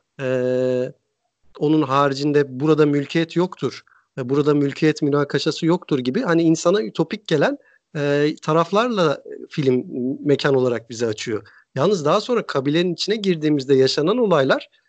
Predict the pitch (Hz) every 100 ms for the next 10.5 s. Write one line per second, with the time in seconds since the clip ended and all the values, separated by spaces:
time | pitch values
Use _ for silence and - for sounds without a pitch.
0 | _ 151 139 233 285 _ _ _ - -
1 | 233 269 269 185 127 - 196 202 220 151
2 | 135 113 120 - 107 98 - _ _ 196
3 | 156 135 240 262 220 175 147 147 135 139
4 | 123 - 131 123 120 117 143 135 127 117
5 | - _ _ _ _ _ - - 139 123
6 | 123 120 117 117 117 110 107 110 107 107
7 | 123 254 - - - _ 139 185 220 175
8 | 180 359 - _ - 160 156 _ _ _
9 | - 220 - - 170 160 233 196 165 147
10 | - 151 160 156 277